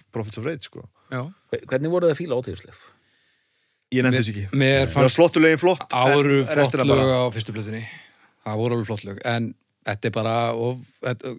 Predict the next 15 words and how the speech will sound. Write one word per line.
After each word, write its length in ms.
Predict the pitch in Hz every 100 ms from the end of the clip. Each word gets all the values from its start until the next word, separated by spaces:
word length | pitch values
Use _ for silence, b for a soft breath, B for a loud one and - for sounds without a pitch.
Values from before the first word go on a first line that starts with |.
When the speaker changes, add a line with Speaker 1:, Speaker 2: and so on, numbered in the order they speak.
| -
Speaker 2:
Cornell 460 | - 127 127 135 143
bara 300 | - 131 135
var 140 | 139 143
ekki 80 | 139
minn 140 | 143
maður, 260 | 147 120 101
sko. 140 | - 95 _
Speaker 3:
Nei, 760 | 117 110 110 110 113 110 110 110
ég 100 | 107
bara, 280 | 110 110 107
mér 180 | 107 101
fannst 160 | 101
þetta 160 | 98 95
bara, 220 | 101 101 92
já. 180 | 90